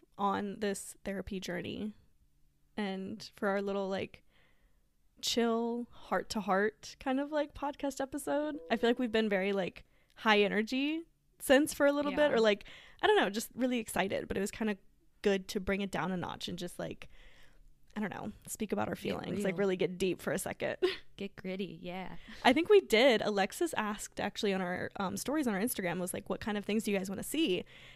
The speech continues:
Speaker 1: And someone did say, they're like, "I want y'all to just get real and raw and deep about something, like, let it all out." And that was
Speaker 2: Yeah.
Speaker 1: not the intention of today. I thought this was gonna be a
Speaker 2: No.
Speaker 1: very, like, lighthearted discussion on the topic, but I'm very happy with where it went.
Speaker 2: I agree.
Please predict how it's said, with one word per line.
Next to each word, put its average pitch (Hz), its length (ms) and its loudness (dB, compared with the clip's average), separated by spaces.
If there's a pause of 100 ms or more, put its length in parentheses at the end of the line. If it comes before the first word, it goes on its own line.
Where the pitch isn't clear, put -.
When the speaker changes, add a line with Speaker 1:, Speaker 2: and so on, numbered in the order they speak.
Speaker 1:
And 214 200 2
someone 320 260 6
did 294 160 0
say, 381 180 4
they're 226 140 6
like, 175 220 2
"I 196 80 2
want 277 240 0
y'all 233 120 4
to 208 80 -2
just 202 220 -4
get 190 180 0
real 190 300 2
and 175 140 0
raw 180 180 4
and 180 220 -2
deep 190 280 0
about 185 260 0
something, - 500 -4
like, 185 200 0
let 185 220 4
it 190 80 2
all 139 160 0
out." - 400 -2
And 196 340 4 (300)
that 190 100 8
was 240 120 8
Speaker 2:
Yeah. 226 40 2
Speaker 1:
not 214 220 4
the 254 120 6
intention 240 640 2
of 277 200 0
today. 311 380 2
I 196 80 2
thought 214 160 0
this 233 160 0
was 226 80 -4
gonna 208 140 2
be 202 100 4
a 190 60 4
Speaker 2:
No. 180 40 -2
Speaker 1:
very, 180 220 0
like, 190 180 2
lighthearted 196 800 2 (800)
discussion - 500 4
on 254 120 8
the 269 60 2
topic, 277 500 0
but 190 180 2
I'm 196 240 0
very 180 220 -2
happy - 300 -4
with - 120 -6
where 101 120 -2
it - 80 -6
went. 85 200 -8 (920)
Speaker 2:
I 202 80 -8
agree. 185 540 -12